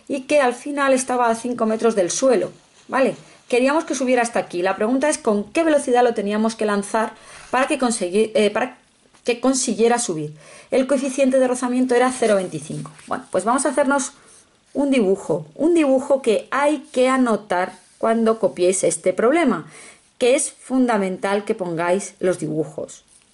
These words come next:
¿vale? Em, vamos a necesitar, eh, la fuerza de rozamiento siempre, luego siempre va a haber que pintar las fuerzas tanto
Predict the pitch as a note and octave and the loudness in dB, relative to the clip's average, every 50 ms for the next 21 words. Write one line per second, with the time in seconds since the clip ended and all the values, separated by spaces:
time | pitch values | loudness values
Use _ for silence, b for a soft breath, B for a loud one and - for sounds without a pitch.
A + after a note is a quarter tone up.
0 | _ _ _ _ - F3+ D#3+ C#3 - - _ _ _ _ B B B B B B | _ _ _ _ -6 -4 -4 -4 -6 -10 _ _ _ _ B B B B B B
1 | B B B B B B B B - - - A3+ A3 A3 G#3 G3+ G3+ G3 G3 F3+ | B B B B B B B B -4 0 0 2 2 2 2 0 0 -2 -4 -4
2 | - A3 A#3 C4 D#4+ - E4 D4+ C#4+ C#4 B3+ B3+ A#3 A3+ A3+ A#3+ A#3+ A#3+ A#3+ A3+ | -2 0 0 0 0 -2 -2 -2 0 0 -2 -2 -2 -4 -2 0 2 2 2 2
3 | A3+ A3 G#3+ G#3 G#3 G3+ G3 F3+ F#3+ F#3+ F3+ - A3 G#3+ G#3+ - A3+ G#3 G#3 G3+ | 4 2 4 4 4 4 4 4 2 0 0 0 -2 -2 0 0 0 0 0 -2
4 | - F#3+ F3 F#3 G3 G3+ - F#3 F#3 - - A3 A#3 A3+ G3+ F#3+ F3+ F#3 E3+ F#3 | -4 -6 -6 -4 -4 -2 -2 -2 -2 0 -2 -2 0 0 2 2 4 4 2 2
5 | F#3 - - A3 A3+ C4+ C4 C4 B3+ A#3+ B3+ B3+ - - A3+ A#3 A3+ A3+ A3+ C4 | 0 0 -2 0 0 2 2 2 2 2 2 0 -2 -2 0 2 2 2 2 2
6 | B3+ B3+ C4 B3+ - - _ _ b b b b b b b b b b b G3+ | 0 0 -2 -4 -10 -16 _ _ b b b b b b b b b b b -2
7 | A3+ A3 - C4 B3 A3 G3+ F3+ - - B3 B3+ B3+ B3+ A3+ F#3+ - | -2 0 0 -2 0 0 -2 -2 -2 0 0 2 2 2 4 2 2